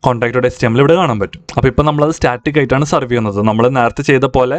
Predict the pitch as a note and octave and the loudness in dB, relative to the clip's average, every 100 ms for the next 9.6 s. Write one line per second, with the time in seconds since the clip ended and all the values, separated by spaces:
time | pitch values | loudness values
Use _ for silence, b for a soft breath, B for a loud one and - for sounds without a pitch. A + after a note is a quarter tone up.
0 | G3+ C#3+ C#3 B2+ B2+ D3+ D#3 A#2 G2+ F#2+ | 0 0 2 0 0 2 2 4 2 2
1 | D3 B2+ B2+ B2+ D#3+ D#3 D3+ D3+ D3 D#3 | 0 0 0 2 0 0 -2 -2 0 0
2 | C3 - D3+ D3+ C#3 C3+ C#3+ C#3 C#3 D3+ | 0 2 2 2 -2 -2 -2 2 0 2
3 | D3 C3+ D3 C3 A#2 - A2+ A2 - B2+ | -2 0 0 0 -2 -2 0 -2 0 -2
4 | E3 C#3+ - B2+ - C#3+ C3+ G2+ A2 C3 | 0 -2 0 -2 -2 0 0 0 0 2
5 | E3 C#3+ A3+ D3 D3+ D3 C3 C3 D3 E3 | 4 2 2 2 2 4 2 0 -2 0
6 | F3 D#3 D#3+ B2+ A#2 C3 A#2+ D3 G3+ D3+ | 0 0 0 0 0 0 2 0 0 0
7 | C#3 A#2+ C3+ - B2 A#2 A2+ G#2+ D#3+ E3+ | 0 -2 -4 0 0 0 -4 -2 -2 0
8 | A#2 A2 G2 D2+ - - B2+ C#3 C#3+ C3 | 2 2 0 -6 -12 -4 -2 0 0 0
9 | B2+ E3 F3+ E3+ E3+ F#3+ | 0 0 2 2 2 2